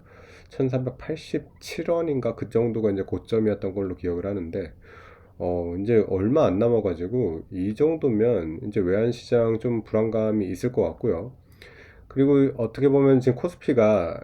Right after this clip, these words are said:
이 환율 상관없이 쭉 올라오긴 했는데 이 정도 레벨이 되면 이제 신경을 안 쓸 수가 없을 것 같아요. 이제 환차손이라던가 이런 것도 좀 생각을 해야 되다 보니까 외국인들도 좀, 어, 불안감을 느낄 수밖에 없을 것 같고요.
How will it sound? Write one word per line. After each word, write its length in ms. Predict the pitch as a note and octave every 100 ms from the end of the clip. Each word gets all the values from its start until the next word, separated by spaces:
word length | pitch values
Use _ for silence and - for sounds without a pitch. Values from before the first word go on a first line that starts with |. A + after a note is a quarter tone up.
| -
이 260 | A#2+ A2 G#2+ -
환율 560 | D#3 F3+ E3+ E3 D#3
상관없이 480 | D3 D#3 E3 C3 B2
쭉 220 | - C3+
올라오긴 420 | G2 G#2+ A#2 A#2 A#2+
했는데 560 | D3 F#2+ B2 F#2+ D#2+ - - - -
이 160 | G#2+ A2+
정도 340 | E3 E3 D#3+
레벨이 400 | A2 G#2+ B2+ B2+
되면 460 | G2 G2 A#2 G2 F#2+
이제 140 | A2
신경을 480 | - D#3+ F3 E3+ B2+
안 140 | F#2
쓸 100 | F#2+
수가 220 | B2+ C#3 G2+
없을 180 | -
것 80 | B2+
같아요. 380 | F#2+ - F2+ F2+
이제 100 | F2+
환차손이라던가 1120 | F#2 B2+ B2+ C3+ C#3 C3 B2 A#2 G#2+ G#2 G2+
이런 180 | F2 F#2
것도 220 | G2 F#2
좀 200 | F#2+ F#2
생각을 440 | G#2 A#2+ A#2+ A2+ A2
해야 160 | D3
되다 260 | C3+ G2 E2+
보니까 540 | E2+ D#2+ - G#2+ D#2+ - - - -
외국인들도 880 | G2+ G#2 A#2 A#2 A2 A2 A2 G#2 G#2
좀, 500 | - G#2+ G#2 G2+ G#2 - _ -
어, 500 | F#2 E2+ D#2 - -
불안감을 640 | - A2+ A2 G#2 F2 G2 F#2+
느낄 240 | - G2+
수밖에 340 | - G2 -
없을 200 | D#2+ -
것 120 | - E2
같고요. 340 | - -